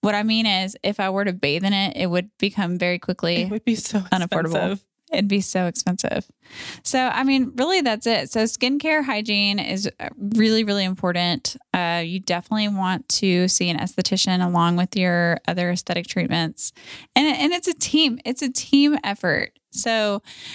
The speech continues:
Speaker 1: I, I don't know. I just, I think that it's uber important to do that.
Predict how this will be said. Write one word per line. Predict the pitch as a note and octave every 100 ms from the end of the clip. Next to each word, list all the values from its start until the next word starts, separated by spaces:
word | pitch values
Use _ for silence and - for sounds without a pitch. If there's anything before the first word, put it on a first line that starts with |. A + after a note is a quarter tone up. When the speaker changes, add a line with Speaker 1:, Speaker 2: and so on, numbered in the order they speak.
| - -
Speaker 1:
I, | A3 B3+ A#3
I |
don't | A#3
know. | F#3 D#3 -
I | A3+
just, | A#3 C4 B3 -
I |
think | A3 A#3+ B3
that | A#3
it's | G3 - - _ _ -
uber | A#3+ C4+ B3+
important | A#3 A#3 G#3+ F#3+
to | A#3
do | G3+
that. | F#3 F#3 F3+